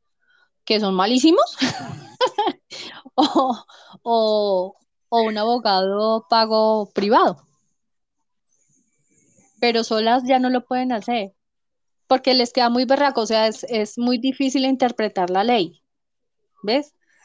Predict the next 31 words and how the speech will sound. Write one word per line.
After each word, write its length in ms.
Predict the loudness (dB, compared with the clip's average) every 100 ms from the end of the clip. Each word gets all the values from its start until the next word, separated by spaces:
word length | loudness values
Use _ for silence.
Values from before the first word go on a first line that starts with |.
| _ _ -4
Ya 160 | 0 0
les 100 | 0
tocaría 440 | 0 2 2 2
coger 280 | 2 0 2
la 120 | 2
norma, 280 | 2 0 0
interpretarla 720 | 0 -2 0 -4 0 0 0
y 60 | 0
ponerla 640 | -2 -2 -2 -2 0 -2
a 240 | -2 -4
su 160 | -4 -8
favor 520 | -4 -2 2 0 0
para 280 | -2 0 0
que 520 | -4 -8 -8 -10 -12 -8
puedan 320 | -6 -4 -6
hacer 320 | -6 -6 -6
un 140 | -6 -4
proceso, 420 | -4 -2 -2 -2
y 80 | -4
eso 160 | -4
le 140 | -4 -4
corresponde 500 | -4 -4 -6 -6 -6
es 100 | -4
al 120 | -2
abogado, 400 | 0 0 0 0
no 100 | -2
a 40 |
la, 220 | 0 0 -2
a 200 | -2 -4
las 220 | -2 -4
víctimas. 580 | -6 -6 -12 -12 -18